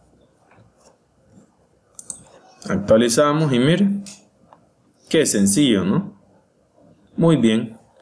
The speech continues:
en la plataforma entonces yo le voy a indicar cuáles serán las gráficas que usted hará para la tabla de gastos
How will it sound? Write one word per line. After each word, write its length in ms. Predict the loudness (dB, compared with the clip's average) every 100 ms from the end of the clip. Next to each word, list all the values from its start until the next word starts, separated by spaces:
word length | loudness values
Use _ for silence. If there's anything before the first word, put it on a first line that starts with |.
| _ _ _ _
en 140 | -2 0
la 120 | 2
plataforma 560 | 2 2 2 2 2
entonces 380 | 2 2 2 2
yo 100 | 2
le 100 | 2
voy 200 | 2 2
a 40 | 0
indicar 760 | -2 0 2 0 0 -6 -20 _ 0
cuáles 360 | 2 2 0
serán 360 | 0 0 2 2
las 120 | 0
gráficas 720 | 2 0 0 -2 0 0 -2 -14 -20 -20 -20
que 140 | 0 0
usted 300 | 2 4 4
hará 500 | 4 2 2 -2 0
para 480 | 2 4 2 0 2
la 320 | 2 2 2
tabla 400 | 2 4 4 2
de 120 | 2
gastos 680 | 0 -2 -10 -8 -10 -10